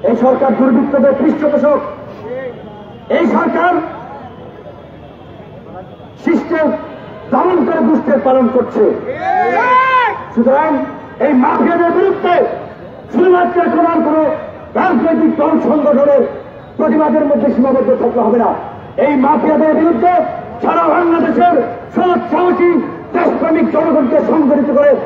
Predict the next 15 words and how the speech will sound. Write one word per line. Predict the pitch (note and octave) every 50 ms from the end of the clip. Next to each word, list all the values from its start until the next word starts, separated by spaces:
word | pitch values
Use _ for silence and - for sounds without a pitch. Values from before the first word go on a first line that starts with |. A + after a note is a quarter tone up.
| - - - B3 C#4+
এই | D4
মাফিয়াদের | B3 A#3 C4 C#4 C4+ C4+ - C#4 B3 C#4 C4+
বিরুদ্ধে | G#3 B3 B3+ A#3 - C4
দুর্বার | A3+ - C#4 C#4+ A#3 C4+ C4+ B3+
আন্দোলন | B3 B3 A#3+ A#3 A#3+ A#3+ A#3
আমাদের | A3+ A3+ A3+ A3+ G3
গড়ে | - G#3 G#3 G#3 A3
তুলতে | G3+ F#3+ G#3+ G#3+
হবে। | - - - G#4 - - C5+ D5 - - - - - - - - - - - - - - - F#3+ F#3 - G3 F#3 E3+ - - D#3+ D#3 - - - - - - -
নির্বাচন | A3 A#3+ G3+ C4+ D4+ D#4 - D4+ D4 B3+
কমিশন | G3 - C#4 C#4 C4 C#4 C4+ C4 A#3+ G#3+ - - - - - - - - - - A3
গঠন | A#3+ A3 B3 C4 B3
হতে, | G#3 G3 A#3+ A#3+ B3 A3
হতে | - A#3+ G#3+ A#3+ G#3+
যাচ্ছে। | G3+ G#3 F#3+ - - - - -